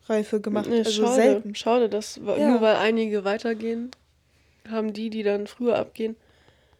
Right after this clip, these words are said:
Speaker 2: nicht, äh, ja, nicht die Möglichkeit,
Speaker 1: Ja,
Speaker 2: irgendwie ein
Speaker 1: aber
Speaker 2: Buch mit
Speaker 1: irgendwie,
Speaker 2: allen zu machen.
Speaker 1: also so wie ich das miterlebt hab, war aber auch irgendwie kein Interesse da. Also ich hab nicht mitbekommen, dass jemand, der mittlere Reife gemacht hat, dass da irgendwie so Thema Abi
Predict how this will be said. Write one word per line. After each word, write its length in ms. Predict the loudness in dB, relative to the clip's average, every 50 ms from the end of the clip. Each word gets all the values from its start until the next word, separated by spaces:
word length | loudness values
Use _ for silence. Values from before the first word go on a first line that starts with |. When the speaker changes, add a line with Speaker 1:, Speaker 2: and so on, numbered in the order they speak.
| _ _ -4
Speaker 2:
nicht, 360 | -2 -2 -2 -4 -10 -14 -10
äh, 340 | -8 -6 -6 -6 -6 -8 -10 _ _ _ _ _ _ _ _ _ _ _ -6
ja, 240 | -4 -4 -4 -4 -6 _ _ -10
nicht 180 | -10 -10 -6 -4
die 60 | 0
Möglichkeit, 420 | 0 0 -2 -2 -8 -4 -2 0
Speaker 1:
Ja, 60 | 2
Speaker 2:
irgendwie 180 | 2 2 2 2
ein 40 | 4
Speaker 1:
aber 40 | 4
Speaker 2:
Buch 160 | 4 4 4
mit 120 | 2 2
Speaker 1:
irgendwie, 20 | 2
Speaker 2:
allen 200 | 0 0 -2 -4
zu 120 | -6 -6
machen. 280 | -6 -6 -8 -10 -16 -18 _ _ _ _ _ -2
Speaker 1:
also 240 | 0 0 0 0 0
so 200 | 2 2 0 0
wie 60 | -2
ich 180 | -6 -8 -10 -4
das 240 | -6 -6 -6 -4 -6
miterlebt 480 | -8 -6 -6 -4 -4 -4 -4 -4 -6
hab, 120 | -10 -6 -4
war 120 | -4 -2
aber 180 | -2 -2 -2 -4
auch 80 | -4 -4
irgendwie 260 | -6 -6 -6 -8 -10
kein 240 | -12 -8 -8 -6 -6
Interesse 500 | -6 -8 -10 -12 -10 -10 -10 -10 -10 -14
da. 180 | -12 -10 -10 -10
Also 180 | -8 -8 -8 -8
ich 140 | -4 -2 -2
hab 240 | -4 -4 _ -12 -8
nicht 280 | -4 -2 -2 -2 -2
mitbekommen, 480 | -4 -4 -2 -2 -6 -2 -2 -4 -2 -2
dass 200 | -4 -4 -4 -4
jemand, 320 | -4 -2 -2 -4 -6 -6 _ _ _ -20 -20 -20 -20 _ _ _ _ -2
der 80 | 0 2
mittlere 400 | 2 2 2 2 -2 -2 0 2
Reife 300 | 2 2 2 0 -4 -4
gemacht 300 | -2 -4 -4 -6 -2 -4
hat, 140 | -4 -2 -2
dass 140 | -4 -4 -2
da 180 | 0 0 0 0
irgendwie 260 | -2 -4 -4 -6 -6 -4
so 140 | -4 -4
Thema 440 | -4 0 0 0 0 0 -2 -2 -4 -4
Abi 400 | -6 -8 -6 -4 -6 -6 -6